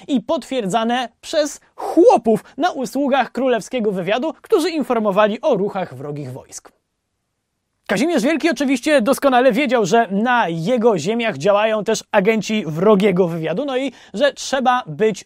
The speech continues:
ostrożnym. To też, kiedy planował decydujące uderzenie na Ruś w tysiąc trzysta czterdziestym dziewiątym roku,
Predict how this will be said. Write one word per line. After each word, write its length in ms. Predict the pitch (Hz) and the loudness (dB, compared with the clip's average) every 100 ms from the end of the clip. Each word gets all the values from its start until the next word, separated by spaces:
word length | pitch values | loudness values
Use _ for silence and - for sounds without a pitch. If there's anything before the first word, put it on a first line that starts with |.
| - | -8
ostrożnym. 600 | 220 - 226 202 165 151 | -8 -6 -4 -2 -4 -2
To 120 | 277 | -2
też, 140 | 254 - - - | -2 -6 -14 -6
kiedy 340 | 294 277 247 _ | 0 2 0 _
planował 720 | - 220 214 269 254 262 254 - - | -4 -2 -2 -2 2 2 0 -6 -2
decydujące 760 | 254 - 247 247 277 254 262 - | -2 0 0 0 0 0 -4 -2
uderzenie 640 | 233 240 180 247 247 247 | -2 -2 -2 -2 -4 -4
na 260 | 202 226 220 | -2 2 4
Ruś 260 | 214 247 - | 4 2 -2
w 100 | - | -8
tysiąc 280 | 160 156 | -8 -8
trzysta 340 | - - 180 185 | -8 -8 -6 -6
czterdziestym 640 | - 185 208 - 226 165 | -6 -4 -4 -2 -4 -2
dziewiątym 580 | 180 196 294 285 277 247 | -2 -2 -2 -4 -4 -2
roku, 260 | 262 254 | -2 -2